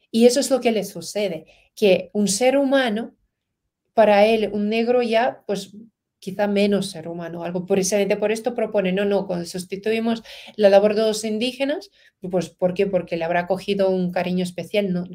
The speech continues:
¿Quién sabe? Es que quién sabe, ahora ya es imposible, eh, decidir, ¿no? sobre sus motivaciones personales. Eh, entonces,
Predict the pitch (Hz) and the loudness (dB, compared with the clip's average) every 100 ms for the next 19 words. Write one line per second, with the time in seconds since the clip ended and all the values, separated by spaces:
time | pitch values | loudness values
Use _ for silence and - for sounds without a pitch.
0 | - 240 277 269 - 202 247 175 151 160 | -8 -2 -2 -2 -4 -6 -4 -6 -6 -8
1 | 190 196 226 202 196 202 185 170 185 226 | -12 -6 -6 -4 -4 -2 -2 0 2 2
2 | 214 214 226 208 196 180 - 208 180 165 | 0 -2 -2 -6 -8 -8 -4 -2 -2 -6
3 | - - - - 196 202 196 120 180 190 | -14 -20 -20 0 4 4 2 -4 0 0
4 | 214 185 226 196 190 208 - 180 165 - | 0 0 0 2 0 -4 -6 -8 -8 -14
5 | - 175 175 170 - 180 180 180 - 180 | -8 -8 -8 -12 -6 -4 -4 -6 -6 -8
6 | 175 160 160 - - - - - 220 214 | -8 -8 -10 -14 -20 -20 -20 -2 4 6
7 | 208 208 208 226 247 247 | 6 6 4 2 2 0